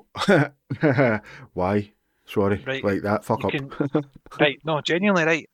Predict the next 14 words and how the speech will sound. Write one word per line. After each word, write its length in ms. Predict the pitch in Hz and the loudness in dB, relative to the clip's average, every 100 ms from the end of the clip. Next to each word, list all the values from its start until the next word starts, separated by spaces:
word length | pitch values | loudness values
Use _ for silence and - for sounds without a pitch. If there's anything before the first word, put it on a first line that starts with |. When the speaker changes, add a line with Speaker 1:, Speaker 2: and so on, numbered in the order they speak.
| - | -6
Speaker 2:
Honestly, 400 | 147 175 - 135 | -2 -2 -2 -6
see 140 | - | -4
if 40 | 170 | -4
you 60 | |
go 140 | 180 160 | 0 0
on, 80 | 151 | 2
like, 320 | 143 - - - - _ | -4 -6 -18 -20 -20 _
Gumtree 640 | 123 151 165 - 180 160 | -2 -2 -2 -4 -4 -2
or 80 | 143 | -2
Craigslist 600 | - 156 151 131 147 - | -2 -4 -4 -2 -4 -4
and 80 | 170 | -6
places 300 | - 165 175 | -6 -4 -4
like 120 | 170 | -4
that, 220 | 156 131 | -2 -4